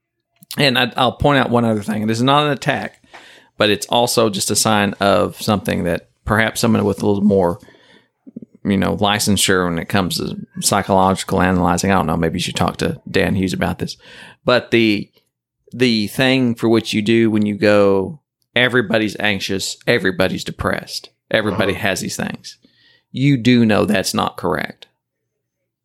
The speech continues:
Speaker 2: In what way? What do you mean?
Speaker 1: Factually. Like
Speaker 2: Well, I mean, I know not everyone.
Speaker 1: No, no, no, no,
Speaker 2: But
Speaker 1: no.
Speaker 2: I'm gonna say a
Speaker 1: No, no,
Speaker 2: large
Speaker 1: no, no. You think that you are the norm.
Speaker 2: You don't think so?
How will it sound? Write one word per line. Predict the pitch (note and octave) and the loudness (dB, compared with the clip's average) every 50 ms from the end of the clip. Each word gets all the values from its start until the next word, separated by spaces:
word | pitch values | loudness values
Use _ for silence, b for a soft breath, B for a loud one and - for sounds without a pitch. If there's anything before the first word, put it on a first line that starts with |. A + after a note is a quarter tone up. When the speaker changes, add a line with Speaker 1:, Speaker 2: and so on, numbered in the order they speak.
| _ _ - | _ _ -2
Speaker 2:
In | B2+ A#2 A2 A2 | -2 0 0 0
what | G#2 F#2+ F#2 F#2 F#2+ G2 | 0 0 -2 -2 0 0
way? | F#2 F2 E2+ E2+ E2 G2+ - - - - - | 2 2 2 0 -2 -6 -8 -14 -20 -10 -6
What | - F2 | -4 -4
do | F2 | -4
you | E2+ | -4
mean? | F2 E2+ E2 E2+ - - - _ _ | -6 -6 -8 -8 -10 -14 -18 _ _
Speaker 1:
Factually. | - - - B2+ A#2 A2 G#2+ - - - - E2+ D2 - - - - - _ _ _ _ _ _ _ _ _ _ _ _ _ _ _ _ _ _ _ _ _ _ _ _ _ _ _ _ _ _ _ _ - | -16 -6 -2 0 0 0 -2 -4 -6 -4 -4 -4 -6 -6 -10 -12 -16 -20 _ _ _ _ _ _ _ _ _ _ _ _ _ _ _ _ _ _ _ _ _ _ _ _ _ _ _ _ _ _ _ _ -4
Like | - - G3+ | -2 0 0
Speaker 2:
Well, | G#3 G#3+ | 2 0
I | A3+ A#3 | 0 0
mean, | A3+ A3 G#3 G3 | 0 0 0 0
I | F3 F3 F3+ | 0 0 0
know | F3+ F#3 F#3 | 0 0 0
not | F3 D3+ C3+ A#2+ - _ _ _ _ - | 0 0 0 -2 -4 _ _ _ _ 0
everyone. | - C4 C4 F#3 E3 C3 G2+ E2 A#2+ | 0 0 2 2 2 0 0 0 0
Speaker 1:
No, | D3 D3+ | 0 0
no, | D#3 | 2
no, | D#3 D3+ | 2 2
no, | C#3+ C3+ | 2 2
Speaker 2:
But | B2+ | 2
Speaker 1:
no. | F3 | 2
Speaker 2:
I'm | G#3 | 2
gonna | G#3+ F#3 | 0 -2
say | - G3 F#3+ | 0 0 0
a | D3 | 2
Speaker 1:
No, | C3+ C#3 | 4 4
no, | C3+ | 4
Speaker 2:
large | C3+ E3 D#3+ C3+ - | 4 4 2 -2 -6
Speaker 1:
no, | C3 - - _ - C#3+ C#3 C#3+ | -14 -18 -20 _ -2 0 0 0
no. | C3+ - A#2 | 0 -2 -4
You | A#2+ A#2 A#2 D3 D#3+ F3 E3 | -8 -10 -8 -6 -6 -6 -6
think | - - - D#3+ D3+ C3+ - - | -6 -4 -2 -2 -2 -2 0 -2
that | A#2+ A2 - - | -2 -2 0 -2
you | C3 C3 B2 B2 | -2 -2 0 -2
are | A#2 | -2
the | G#2+ G2+ G#2+ | -2 -4 -4
norm. | - G#3+ G#3+ G#3+ G#3+ - - - - - - - E3+ - _ _ _ _ _ _ _ _ _ _ _ _ _ _ _ | -4 -4 -4 -4 -6 -6 -6 -8 -8 -10 -12 -14 -16 -20 _ _ _ _ _ _ _ _ _ _ _ _ _ _ _
Speaker 2:
You | C3+ C3+ | -4 -2
don't | E3+ F#3+ F3+ D#3+ | 0 0 0 2
think | F#3+ G3 G3 F#3 | 2 0 0 0
so? | - - G#3 G#3 G3+ G3+ G3 | 2 2 4 4 4 2 0